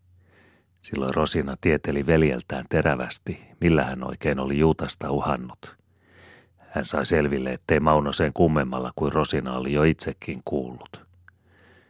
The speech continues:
Mutta ehkäpä sekin oli liian kovaa Juutakselle, sellaista hevosen leikkiä. Ei arvaa, mitä sille raukalle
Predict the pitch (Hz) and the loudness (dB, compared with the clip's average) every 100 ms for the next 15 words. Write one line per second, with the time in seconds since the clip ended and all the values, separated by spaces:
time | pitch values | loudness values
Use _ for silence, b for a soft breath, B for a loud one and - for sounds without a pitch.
0 | b b - - - 73 71 - - 71 | b b -16 -12 -6 -6 -4 -6 -4 0
1 | 90 - 76 64 62 64 76 69 62 - | -2 0 -4 -4 -10 -4 0 0 0 2
2 | 80 67 62 71 71 - - - - 85 | 2 2 -2 -2 -2 -2 -8 -8 -8 -14
3 | - _ _ _ _ _ _ _ - 73 | -20 _ _ _ _ _ _ _ -10 -8
4 | 64 65 - 76 69 71 65 73 65 65 | -8 -8 -8 -6 -4 -2 -2 -2 -4 -6
5 | 65 - _ - - - _ _ _ _ | -8 -12 _ -14 -14 -14 _ _ _ _
6 | _ _ _ _ _ _ - 71 65 69 | _ _ _ _ _ _ -14 -8 -4 -4
7 | 69 71 73 80 76 69 - 64 65 69 | 0 0 2 0 0 -2 -4 -6 -6 -4
8 | 67 - 80 76 | -4 -4 -6 -6